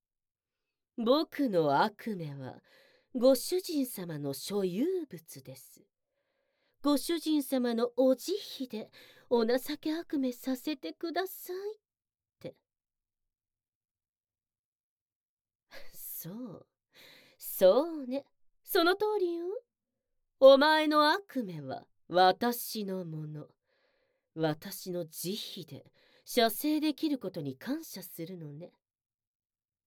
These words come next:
いいわ。お望み通り射精させてあげる。ただし、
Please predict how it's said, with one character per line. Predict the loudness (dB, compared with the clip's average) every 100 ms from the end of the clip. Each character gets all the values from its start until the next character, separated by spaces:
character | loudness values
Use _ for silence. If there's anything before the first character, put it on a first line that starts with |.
| _ _ -20 -20 -20 -20 -20 -20 -2
い | 2 4
い |
わ。 | 2 -6 -12 _ _ _ _ _ _
お | 4 6
望 | 6 4 2
み | 2
通 | 0 -2
り | -6
射 | -4 -4
精 | -2 -6
さ | -6 -10
せ | -14
て | -14 -14
あ | -16
げ | -18 -20
る。 | -20 _ _ _ _ _ -20 0
た | 4 6
だ | 4 -2
し、 | -6 -12 -12 -14